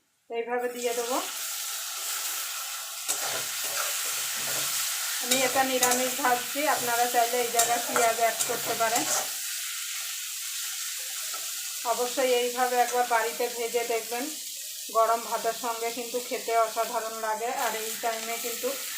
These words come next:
তিতা খাওয়া কিন্তু আমাদের শরীরের পক্ষে খুবই ভালো, কিন্তু এইভাবে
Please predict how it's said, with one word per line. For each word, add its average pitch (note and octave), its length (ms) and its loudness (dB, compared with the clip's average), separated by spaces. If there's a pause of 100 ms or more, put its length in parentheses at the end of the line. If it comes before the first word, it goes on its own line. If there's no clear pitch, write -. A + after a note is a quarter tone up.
(300)
তিতা B3 360 0
খাওয়া A3+ 280 2
কিন্তু A3+ 200 -4 (100)
আমাদের A3 340 -4
শরীরের A3 460 -2
পক্ষে A3+ 240 -2 (120)
খুবই A#3+ 340 -2
ভালো, G#3+ 160 0 (100)
কিন্তু A3+ 200 -4 (100)
এইভাবে A#3 340 -4